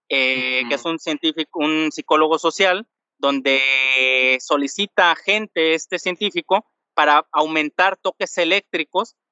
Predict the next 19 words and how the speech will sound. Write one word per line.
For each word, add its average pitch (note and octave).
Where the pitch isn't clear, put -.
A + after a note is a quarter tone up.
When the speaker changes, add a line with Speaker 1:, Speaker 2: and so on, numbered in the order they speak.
Speaker 1:
en D3
función E3
de F#3
que F3
una F3
persona E3+
está F3
dentro F3
de C#3
otro, D3+
otro C#3+
cuarto, A#3
¿no? G3
Entonces, D#3+
la E3+
persona E3+
que -
está F3
levantando, F3+